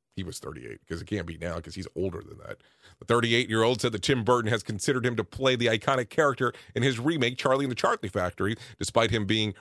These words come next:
relatively a newbie at the time. Yeah, that was definitely it. The role ultimately went to Johnny Depp,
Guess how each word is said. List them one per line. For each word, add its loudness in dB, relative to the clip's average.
relatively 0
a 0
newbie -2
at -10
the -16
time. -6
Yeah, -2
that -2
was -8
definitely -4
it. -18
The -2
role 6
ultimately 2
went 0
to -4
Johnny 0
Depp, 2